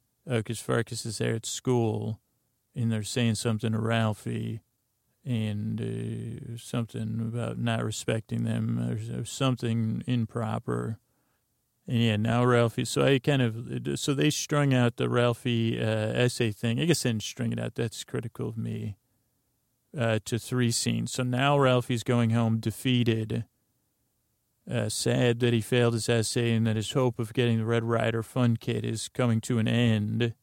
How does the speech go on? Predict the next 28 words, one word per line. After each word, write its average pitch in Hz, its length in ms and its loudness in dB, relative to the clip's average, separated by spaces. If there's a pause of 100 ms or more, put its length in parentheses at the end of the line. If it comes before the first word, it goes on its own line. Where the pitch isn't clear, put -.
(880)
And 127 140 0
then 120 100 4
he 123 140 6
encounters 113 540 0
Farkas, 113 560 -4
stands 127 420 0
up 117 140 2
for - 140 -8
himself, 117 580 -4
also 120 640 0 (1500)
expresses 120 800 0
his, 120 280 0
like, 113 400 -2
uh, 110 460 -2
frustrations. 113 1300 -2 (1040)
And 113 320 -2
then 120 100 4
he 127 160 4
gets 127 340 0 (160)
treated 117 380 -4
by 120 180 0
his 117 180 -2
mom, 110 800 0
very 110 400 -2
c-, 123 220 -2
calm 117 360 0
and 110 200 0
loving. 107 800 -4